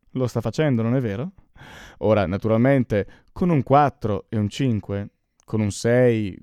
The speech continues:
con un sette, avete persone che, si può dire, che siano profondamente immerse nell'energia e che obbediscano all'energia, invece di essere l'energia che obbedisce a loro. Siamo scesi al di sotto del livello di un buon controllo.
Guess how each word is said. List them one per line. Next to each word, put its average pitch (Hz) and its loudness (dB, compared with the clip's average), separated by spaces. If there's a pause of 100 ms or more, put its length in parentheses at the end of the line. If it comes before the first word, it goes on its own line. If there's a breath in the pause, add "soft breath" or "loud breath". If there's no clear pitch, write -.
con 104 -6
un 104 -2
sette, 113 -2 (340 soft breath)
avete 131 2
persone 135 0
che, 98 -2 (160)
si - -8
può 110 -2
dire, 120 2 (600)
che - -2
siano 156 2
profondamente 143 0
immerse 123 0
nell'energia 127 -2 (440 loud breath)
e 104 -2
che - -2
obbediscano 110 0
all'energia, 147 0 (260 soft breath)
invece 104 0
di 104 0
essere 120 0
l'energia 135 0 (100)
che 151 0
obbedisce 120 0
a 127 4
loro. 135 4 (1300 soft breath)
Siamo 226 4
scesi 165 4
al 135 4
di 143 0
sotto 113 -4
del 131 2
livello 151 4
di 127 -2
un 127 2
buon 156 2
controllo. 143 -2